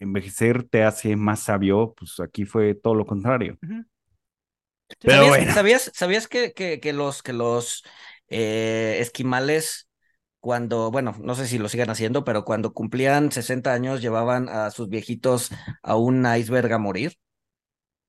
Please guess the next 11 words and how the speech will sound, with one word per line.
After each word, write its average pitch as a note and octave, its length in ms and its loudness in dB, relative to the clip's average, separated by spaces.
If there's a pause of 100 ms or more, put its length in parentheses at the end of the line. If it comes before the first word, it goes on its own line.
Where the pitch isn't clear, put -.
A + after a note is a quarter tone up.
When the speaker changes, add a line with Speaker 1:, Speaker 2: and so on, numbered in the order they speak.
(280)
Speaker 3:
Y, D#3+ 120 6
y E3+ 160 4
el E3 100 4
vie-, F3 180 4
y F3+ 100 4
el F3 80 4
viejito, A3 540 2
el A3 60 0
viejito G#3 1080 0
lo E3+ 120 -2
aceptaba, - 640 -6